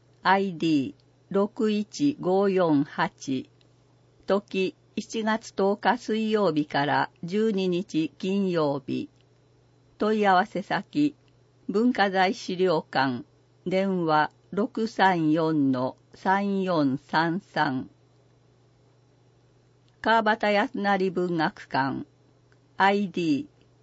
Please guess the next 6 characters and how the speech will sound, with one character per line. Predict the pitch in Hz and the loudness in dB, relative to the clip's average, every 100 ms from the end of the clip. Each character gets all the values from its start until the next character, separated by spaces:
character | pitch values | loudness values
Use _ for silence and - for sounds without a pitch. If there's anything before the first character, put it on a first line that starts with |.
| _ - | _ -4
六 | 190 208 247 226 | -2 -2 -2 0
四 | 208 175 143 135 - | 2 4 2 0 -8
一 | 175 - 196 214 | -8 -6 -4 -4
八 | 190 208 - 147 131 | -2 -4 -2 -2 2
二。 | 139 143 - _ _ _ _ _ _ _ _ _ _ _ _ _ _ | 4 4 0 _ _ _ _ _ _ _ _ _ _ _ _ _ _
時、 | 202 202 - 202 185 | -4 -4 -2 -4 -4